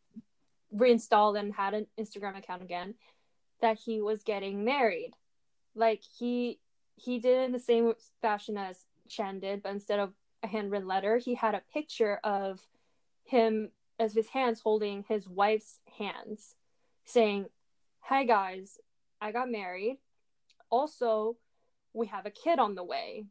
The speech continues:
Please understand." And that sent a hu-, it just,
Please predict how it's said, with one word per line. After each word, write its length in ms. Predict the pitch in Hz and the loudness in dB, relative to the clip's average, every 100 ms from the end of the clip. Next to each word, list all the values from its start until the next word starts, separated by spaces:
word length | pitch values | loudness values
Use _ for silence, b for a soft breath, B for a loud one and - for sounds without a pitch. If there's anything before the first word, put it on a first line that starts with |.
| - | -14
Please 220 | 190 196 | -12 -8
understand." 680 | 202 202 - 254 190 175 185 _ _ _ _ _ _ - | -8 -8 -2 -2 -2 -6 -12 _ _ _ _ _ _ -2
And 480 | 247 240 233 220 - | 2 2 2 -2 -6
that 500 | 202 247 269 294 285 - _ | -2 2 2 2 -2 -8 _
sent 520 | - - 240 226 220 _ - | -16 -4 -2 -2 -4 _ -16
a 100 | 214 - - - | -16 -16 -20 -6
hu-, 180 | 269 - - | -4 -4 2
it 220 | 254 240 | 2 2
just, 420 | 277 277 - - | 0 -4 -4 -14